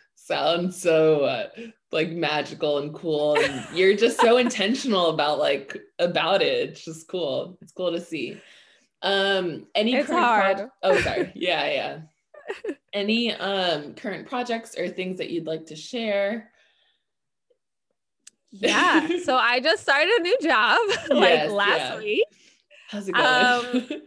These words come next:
Speaker 1: <laughs>
Speaker 2: it's, it's going. We
Speaker 1: Good.
Speaker 2: are figuring out a virtual new job. That is very different. But,
Speaker 1: Is it all
Speaker 2: uh,
Speaker 1: online?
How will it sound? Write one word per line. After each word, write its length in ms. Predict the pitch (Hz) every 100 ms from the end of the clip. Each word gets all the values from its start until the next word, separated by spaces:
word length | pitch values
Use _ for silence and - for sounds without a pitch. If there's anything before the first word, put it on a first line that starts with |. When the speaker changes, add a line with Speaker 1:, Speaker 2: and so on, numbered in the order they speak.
| _
Speaker 1:
<laughs> 260 | _ _ -
Speaker 2:
it's, 260 | 302 - - -
it's 280 | 277 - 254
going. 760 | 208 240 - 539 262 208 196 202
We 180 | 220 294
Speaker 1:
Good. 80 | 269
Speaker 2:
are 540 | 262 233 226 220 214 214 -
figuring 420 | 269 294 339 381 285
out 360 | 262 311 -
a 40 | 226
virtual 1000 | 214 254 311 392 285 269 262 262 262 - - _
new 340 | 202 220 233
job. 500 | 214 214 214 175 170
That 300 | 214 220 220
is 360 | 240 247 - -
very 500 | - 233 269 294 247
different. 640 | 214 220 - 190 170 208 - - - - _ _ -
But, 200 | 208 -
Speaker 1:
Is 60 | 202
it 40 |
all 180 | 185 175
Speaker 2:
uh, 120 | 170
Speaker 1:
online? 520 | 170 156 214 190 220